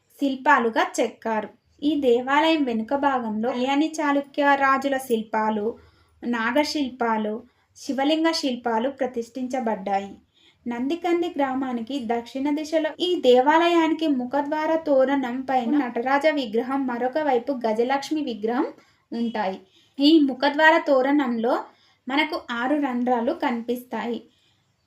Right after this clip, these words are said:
ఒక్కొక్క ఋతువులో ఒక్కొక్క రంధ్రం నుండి సూర్యకిరణాలు ఆ శివలింగం మీద పడతాయి.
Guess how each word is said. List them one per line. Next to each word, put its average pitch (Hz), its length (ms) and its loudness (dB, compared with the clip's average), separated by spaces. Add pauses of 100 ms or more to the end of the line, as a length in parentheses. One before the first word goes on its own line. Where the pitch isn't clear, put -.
ఒక్కొక్క 370 460 -2
ఋతువులో 277 580 2
ఒక్కొక్క 294 520 -2
రంధ్రం 277 520 2
నుండి 247 360 0 (300)
సూర్యకిరణాలు 302 1040 0 (140)
ఆ 269 60 2
శివలింగం 285 720 0
మీద 233 280 -2 (240)
పడతాయి. 220 540 -2